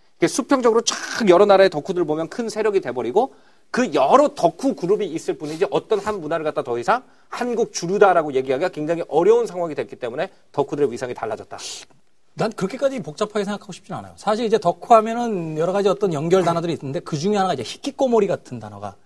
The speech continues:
Speaker 2: 같이 연관어로 이제 붙는 경우가 많죠. 말하자면
Speaker 1: 네.
Speaker 2: 자기 공간 내에서 더 이상 빠져나오지 않는.
Speaker 1: 음.
Speaker 2: 뭐 영화로 얘기하면 이제 김씨 표류기 같은 경우가 그 대표적인 정려운 씨가 연기했던 그 캐릭터가 바로 그 대표적인 캐릭터가 아닌가 하는 생각이 드는데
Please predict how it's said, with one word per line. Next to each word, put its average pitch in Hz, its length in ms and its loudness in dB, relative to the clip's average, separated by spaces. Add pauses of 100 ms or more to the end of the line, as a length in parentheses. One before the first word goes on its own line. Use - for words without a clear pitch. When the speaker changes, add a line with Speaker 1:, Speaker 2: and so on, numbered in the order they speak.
(160)
Speaker 2:
같이 - 360 -2
연관어로 175 640 2
이제 120 400 -4
붙는 170 280 2
경우가 151 160 -4
많죠. 101 280 -10
말하자면 165 420 0
Speaker 1:
네. - 60 -12 (320)
Speaker 2:
자기 180 300 2
공간 190 460 2
내에서 170 240 -2
더 160 80 -4
이상 165 180 -4
빠져나오지 190 440 0
않는. 160 420 -4 (220)
Speaker 1:
음. 131 360 -6
Speaker 2:
뭐 - 80 -2
영화로 247 300 8
얘기하면 226 280 4
이제 170 220 0
김씨 233 460 0
표류기 233 260 -2
같은 180 220 -2
경우가 131 400 -4
그 - 40 -16
대표적인 170 460 0
정려운 190 340 2
씨가 196 200 0
연기했던 170 400 -2
그 151 80 -10
캐릭터가 185 300 -2
바로 160 160 -6
그 135 80 -6
대표적인 160 420 -4
캐릭터가 165 340 -8
아닌가 127 160 -10
하는 123 100 -10
생각이 131 220 -12
드는데 113 380 -8